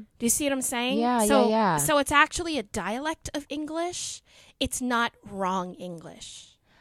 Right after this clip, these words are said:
Speaker 2: Oh, I like that.
Speaker 1: I do too. And it's really kind of made me, I used to be the person that would take a picture anytime I saw a sign that had, like, the wrong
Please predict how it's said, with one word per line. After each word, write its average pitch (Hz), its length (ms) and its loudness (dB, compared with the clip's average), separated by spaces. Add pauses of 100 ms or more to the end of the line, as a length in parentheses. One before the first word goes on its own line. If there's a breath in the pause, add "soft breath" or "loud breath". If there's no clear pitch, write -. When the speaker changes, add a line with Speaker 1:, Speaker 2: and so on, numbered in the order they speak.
(260 soft breath)
Speaker 2:
Oh, 262 1040 6
I 415 760 2
like 143 320 -2
that. 185 840 0
Speaker 1:
I 285 280 6
do 349 240 -2
too. 370 480 0
And 240 100 0
it's 247 160 -6
really 262 380 -6
kind 359 260 -8
of 311 160 -8
made 226 340 -6
me, 262 520 -4 (400 soft breath)
I 262 100 2
used 359 280 -2
to 427 60 -6
be 381 120 -4
the - 80 -6
person 262 320 -4
that 254 100 -6
would 220 120 -8
take - 200 -8
a 220 60 -10
picture 240 360 -6
anytime 220 440 -4
I 202 80 -6
saw 202 220 -4
a 190 40 -6
sign 185 460 -8
that - 200 -12
had, 226 160 -8
like, 214 180 -10
the 220 100 -8
wrong 208 500 -4